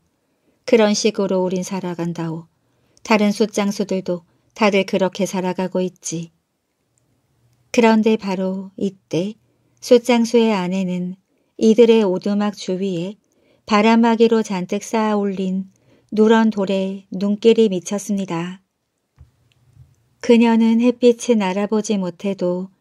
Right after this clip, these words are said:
황금이라면 단번에 알아보고도 남음이었어요. "저 돌을 한 개 가져오세요." 하고 아내가 남편에게 말했습니다.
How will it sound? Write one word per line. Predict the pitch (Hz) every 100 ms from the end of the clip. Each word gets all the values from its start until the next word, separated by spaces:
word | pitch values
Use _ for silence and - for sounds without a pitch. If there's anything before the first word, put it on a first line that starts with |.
| _ _ -
황금이라면 | 240 233 247 240 220 226 214 214 208
단번에 | 208 185 175 196 202 202
알아보고도 | 175 202 214 208 196 185 180 180 190 _
남음이었어요. | - 180 185 196 202 202 - 147 156 196 - _ _ _ _ _ _ _ _ _ _
"저 | - 214 208
돌을 | - 208 220
한 | 226 226
개 | 220
가져오세요." | 220 185 202 208 202 180 175 190 _ _ _ _ _ _ _ _
하고 | - 233 240 226
아내가 | 185 190 208 196 190 190 202 -
남편에게 | 185 185 196 226 226 220 214
말했습니다. | 175 180 196 208 190 170 170 185